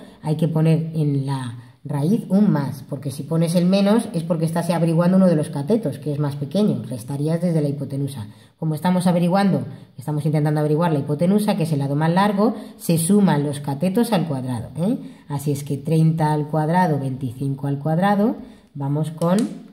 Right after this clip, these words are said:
la calculadora. Raíz cuadrada de treinta al cuadrado más veinticinco al cuadrado,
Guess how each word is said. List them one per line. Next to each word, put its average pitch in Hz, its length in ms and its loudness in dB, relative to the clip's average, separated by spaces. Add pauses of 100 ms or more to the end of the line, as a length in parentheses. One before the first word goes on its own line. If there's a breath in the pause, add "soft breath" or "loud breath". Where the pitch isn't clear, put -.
(960 soft breath)
la 151 120 -8
calculadora. 120 760 -6
Raíz 139 420 -2
cuadrada 170 560 2
de 196 420 2
treinta 156 580 2
al 147 140 -2
cuadrado 208 720 4
más 151 420 0
veinticinco 127 720 -4
al 139 160 -4
cuadrado, 190 600 2